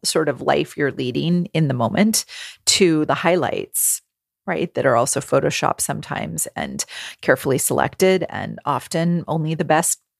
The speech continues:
circumstances are discussed and posted.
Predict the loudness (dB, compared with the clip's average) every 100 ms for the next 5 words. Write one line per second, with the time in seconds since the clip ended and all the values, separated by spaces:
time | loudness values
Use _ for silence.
0 | -2 -2 -2 -4 -2 0 2 2 2 2
1 | 2 2 0 _ _ _ -8 -6 0 2
2 | 2 0 -6 -6 -4 -2 -4 -8 -14 -16
3 | 0 0 2 -2 -4